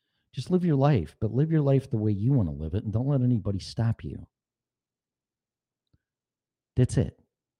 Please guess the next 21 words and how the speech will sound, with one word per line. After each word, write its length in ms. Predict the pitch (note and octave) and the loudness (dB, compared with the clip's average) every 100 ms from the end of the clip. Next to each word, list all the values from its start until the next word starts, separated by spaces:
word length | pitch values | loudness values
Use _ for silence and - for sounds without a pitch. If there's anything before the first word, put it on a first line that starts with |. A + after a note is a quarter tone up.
| _ - | _ -6
If 140 | F#2+ | -4
you 60 | G#2 | 0
get 260 | A2 G2+ - | 0 0 0
anything 380 | D3+ F3+ G3+ F#3+ | 2 2 2 4
out 180 | F#3 | 4
of 40 | F3+ | 4
the 120 | F#3+ | 2
show 400 | - D3+ C3 B2+ | 6 6 6 4
by 260 | A#2 A#2 A#2+ | 4 4 6
me 180 | C3 | 6
saying 360 | C3 C3+ C3 C3 | 4 4 4 4
"fuck," 600 | - B2 G#2 - - - _ _ _ _ _ - | 4 4 2 0 -10 -16 _ _ _ _ _ 4
other 200 | C#3 A#2+ | 8 8
than, 520 | G#2+ A#2+ G2 F2+ F#2+ _ _ _ _ _ _ _ _ _ _ _ | 8 6 6 2 -2 _ _ _ _ _ _ _ _ _ _ _
or 80 | A2 | 2
any 160 | B2+ C#3 | 6 6
other 260 | C3+ C3+ | 6 2
colorful 420 | A#2+ C3+ C3+ - D3 | 0 -4 -2 0 0
metaphors 420 | B2 - A#2 A#2 | 0 2 0 2
I 40 | |
use, 500 | A#2 F#2 D#2 E2 - | 0 -2 -4 -6 -10